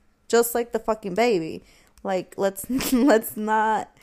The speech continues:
disregard just because we're adults. We're not, you know, we're not superheroes or some shit. We are still sensitive to very strong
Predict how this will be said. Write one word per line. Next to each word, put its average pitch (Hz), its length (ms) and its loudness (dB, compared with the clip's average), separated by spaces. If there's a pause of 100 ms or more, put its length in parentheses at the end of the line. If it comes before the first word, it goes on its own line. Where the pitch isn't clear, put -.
(840)
disregard 196 1000 0
just 190 200 -4
because 190 340 -4
we're 175 340 -4 (640)
adults. 196 640 2
We're 185 100 -6
not, 180 400 -4
you 190 120 -6
know, 160 300 -8 (420)
we're 190 120 -10
not 190 180 -4
superheroes 180 760 -6
or - 60 -12
some 170 220 -10
shit. 180 380 -2 (460)
We 202 180 0
are 196 60 2
still 294 380 -4
sensitive 185 720 -2
to 170 500 -8 (540)
very 180 560 -2
strong 160 560 -10